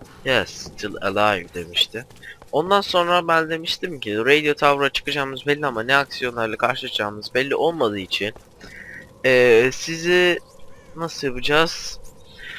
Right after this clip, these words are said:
Hangi aksiyonlarla karşılaşacağımız belli olmayacağı için ben de heyecanlı olsun diye orada bırakmıştım."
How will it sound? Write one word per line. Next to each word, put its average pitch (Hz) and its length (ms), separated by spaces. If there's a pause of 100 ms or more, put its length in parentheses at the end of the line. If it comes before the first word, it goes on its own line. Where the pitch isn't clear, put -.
(140)
Hangi 185 280
aksiyonlarla 151 640
karşılaşacağımız 131 760
belli 156 240
olmayacağı 127 680
için 196 400
ben 185 220
de 180 120
heyecanlı 180 520
olsun 139 360
diye 160 100
orada 160 400
bırakmıştım." 131 640